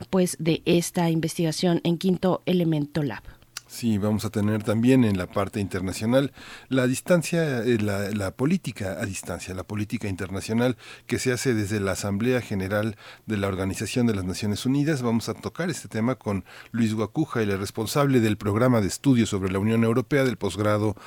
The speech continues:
Speaker 2: de la unam.
Speaker 1: Después llegará la poesía necesaria, para algunos terapéutica, siempre luminosa,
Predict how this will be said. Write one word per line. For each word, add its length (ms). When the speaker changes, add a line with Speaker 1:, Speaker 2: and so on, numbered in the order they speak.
Speaker 2:
de 100
la 80
unam. 280
Speaker 1:
Después 320
llegará 380
la 200
poesía 520
necesaria, 760
para 160
algunos 380
terapéutica, 840
siempre 340
luminosa, 640